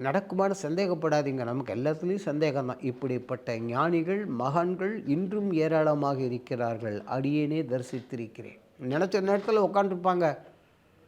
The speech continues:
நினைச்ச நேரத்துல படக்குன்னு வெளியில நிஷ்டையிலிருந்து கலைந்து வெளியில் வந்து விடுவார்கள். அப்படிப்பட்ட வசந்த நிலையில இருக்கிறவன்,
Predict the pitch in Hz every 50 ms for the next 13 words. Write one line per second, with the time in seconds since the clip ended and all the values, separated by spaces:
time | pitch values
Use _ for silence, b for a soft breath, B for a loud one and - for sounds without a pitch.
0 | _ _ _ _ _ _ _ _ _ _ _ _ _ _ _ _ - 156 180 202
1 | 190 233 214 202 208 208 208 247 240 233 - 190 196 190 208 185 196 214 214 214
2 | 202 196 190 190 202 202 196 185 175 165 165 170 165 - 196 196 190 180 170 170
3 | 170 170 170 185 170 170 170 170 175 175 180 170 165 165 160 165 170 170 170 160
4 | 139 147 147 156 156 143 131 135 131 135 123 123 123 123 120 101 98 90 - -
5 | - _ _ _ _ _ _ _ _ _ _ _ _ _ _ _ - 156 - -
6 | - 277 277 240 196 233 220 - 233 220 214 220 202 - 247 240 247 247 254 233
7 | 220 208 208 220 214 202 190 180 170 170 - 180 175 160 139 120 104 -